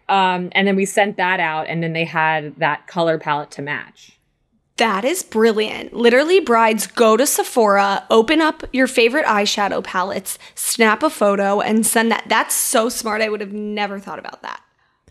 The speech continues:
Speaker 2: Oh my gosh.
Speaker 1: Another friend of mine actually told me that she used, um, paint color swatches, which was, like, another really good idea. Where, like, you know how you pick a paint swatch, and maybe this is just me being, like, a,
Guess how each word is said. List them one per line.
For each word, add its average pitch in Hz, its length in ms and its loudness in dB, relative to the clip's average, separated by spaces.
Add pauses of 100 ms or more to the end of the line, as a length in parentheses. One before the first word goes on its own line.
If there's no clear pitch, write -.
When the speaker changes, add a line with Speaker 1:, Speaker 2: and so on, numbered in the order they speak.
(160)
Speaker 2:
Oh 208 100 -8
my 180 140 -10
gosh. - 140 0
Speaker 1:
Another 214 320 0
friend 185 260 -2
of 196 80 -2
mine 202 240 -2
actually 190 460 -2
told 180 260 0
me 170 420 -6
that 175 240 0
she - 220 -6
used, 180 800 0
um, 151 340 -8 (260)
paint 254 280 2
color 143 300 0
swatches, - 580 -10
which 165 220 -2
was, 165 120 0
like, 165 140 0
another 185 480 0
really 143 380 -4
good 139 180 -10
idea. - 460 -14 (480)
Where, 190 260 0
like, 170 380 2 (100)
you 226 100 0
know 226 220 2
how 214 160 -2
you 190 480 -2
pick - 180 -4
a 190 60 4
paint 180 380 -6
swatch, 165 340 0
and 170 80 -2
maybe 165 240 -2
this 156 180 -10
is 151 60 -18
just 151 180 -18
me 151 280 -4
being, 147 320 -8
like, 143 180 -2
a, 135 320 -6